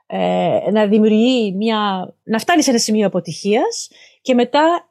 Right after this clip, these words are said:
οι, οι επόπτες να παίρνουν αποφάσεις οι οποίες έχουν, ε, οι οποίοι έχουν αποτελέσματα,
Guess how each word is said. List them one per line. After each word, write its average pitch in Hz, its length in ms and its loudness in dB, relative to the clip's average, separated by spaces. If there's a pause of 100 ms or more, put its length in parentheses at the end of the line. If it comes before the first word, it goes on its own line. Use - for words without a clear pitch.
οι, 208 840 2 (440)
οι 220 120 -2
επόπτες 247 540 -2
να 233 100 0
παίρνουν 294 300 -2
αποφάσεις 240 720 -4
οι 302 40 -6
οποίες 311 340 -6
έχουν, 311 360 -6
ε, 269 400 -6
οι 247 40 2
οποίοι 240 300 -2
έχουν 269 200 -8
αποτελέσματα, 247 680 -8